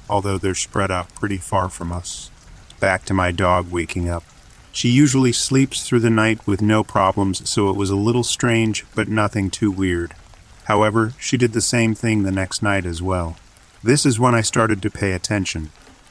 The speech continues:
The third night I decided to go out with her on the leash. I wanted to make sure that she was only using this time outside to go to the bathroom instead of an excuse to go play in the yard at night.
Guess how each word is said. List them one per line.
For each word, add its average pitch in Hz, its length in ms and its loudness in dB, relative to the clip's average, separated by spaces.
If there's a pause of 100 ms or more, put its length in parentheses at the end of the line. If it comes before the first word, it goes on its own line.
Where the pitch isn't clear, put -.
(180)
The 101 100 -2
third 139 340 4
night 113 280 2
I 95 140 2
decided 98 500 -2
to 101 80 -2
go 95 240 0
out 95 180 2
with 87 140 -8
her 90 180 -2
on 87 140 -2
the 85 40 -2
leash. 87 540 -8 (340)
I 113 120 2
wanted 139 320 2
to 123 80 -2
make 117 200 2
sure 107 300 2
that 95 140 -4
she - 160 -4
was 98 200 -2
only 104 280 0
using 95 400 0
this 90 180 -4
time 98 380 -2
outside 95 560 -2
to 95 80 -6
go 92 180 -4
to 92 140 -8
the 87 80 -8
bathroom 90 680 -4
instead 92 360 -4
of 95 100 -6
an 92 80 -6
excuse 92 560 -6
to 95 120 -8
go 92 180 -6
play 92 340 -4
in 87 140 -4
the 87 80 -6
yard 92 320 0
at 85 120 -6
night. 87 400 -6